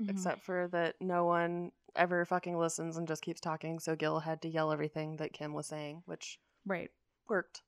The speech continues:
Speaker 2: <laughs>
Speaker 1: Yeah, you all, like, if you have a group, big group of people, you just need one of those people who have, like, a strong commanding voice. Like, Kyler could definitely be that person.
Speaker 2: Mm-hmm. I am often that person,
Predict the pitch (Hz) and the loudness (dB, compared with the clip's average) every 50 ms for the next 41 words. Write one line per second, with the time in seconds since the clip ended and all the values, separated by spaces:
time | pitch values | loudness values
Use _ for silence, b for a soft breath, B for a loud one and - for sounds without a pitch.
0 | _ - 294 - - 269 - - 285 - - 196 196 151 - - 208 202 233 240 | _ -10 -8 -6 -6 -8 -4 -4 -6 -2 0 2 2 2 2 0 4 8 10 10
1 | 254 262 - - 226 214 226 233 - 320 339 302 240 - 196 143 - - - 202 | 10 10 10 10 8 8 8 6 6 6 4 4 4 4 4 2 2 4 4 4
2 | 190 175 - 185 180 175 180 165 - - 190 156 - - 156 156 160 156 160 - | 4 6 4 2 2 2 0 -4 0 0 -2 -2 0 -2 -2 -2 -2 -2 -4 -2
3 | 190 202 190 185 190 190 - 202 185 170 165 165 170 175 160 160 151 151 165 - | -2 -2 0 0 -2 -2 -2 -2 -2 0 0 2 2 2 2 2 2 0 0 0
4 | - - 175 - - 170 165 156 165 170 160 - 175 175 - 160 - - - - | -2 -4 -2 0 2 2 6 6 6 6 6 4 2 2 2 -2 -4 -6 -2 2
5 | 202 175 156 156 160 165 147 - 175 165 147 147 151 - 143 165 156 147 131 90 | 4 6 6 6 4 2 0 -2 -2 0 2 0 0 0 -2 -2 0 2 4 4
6 | 113 170 196 - - - - - - - _ b b b b b b b b b | 4 4 4 2 -2 -4 -4 -4 -6 -10 _ b b b b b b b b b
7 | - 180 - - - 220 175 180 175 170 170 170 196 170 - 139 151 160 - 185 | -2 -2 -2 8 12 12 12 12 12 8 6 6 4 2 4 4 2 2 0 -2
8 | - - 165 - 123 139 143 - 104 - - - - - - - - 87 - 208 | -2 -2 0 0 -2 -2 0 0 0 0 0 -2 -2 -2 -2 -2 -2 -2 2 2
9 | 226 247 247 - _ _ _ 185 185 156 156 147 156 170 - b b b b b | 2 2 0 -2 _ _ _ -6 -6 -4 -4 -6 -6 -6 -10 b b b b b
10 | b b b _ - 190 196 185 - 151 165 165 - 170 160 151 139 - - 170 | b b b _ 4 4 4 6 8 6 6 6 2 -2 0 0 0 0 0 -4
11 | 143 151 - 143 131 120 - | -6 -4 -4 -4 -4 -4 -6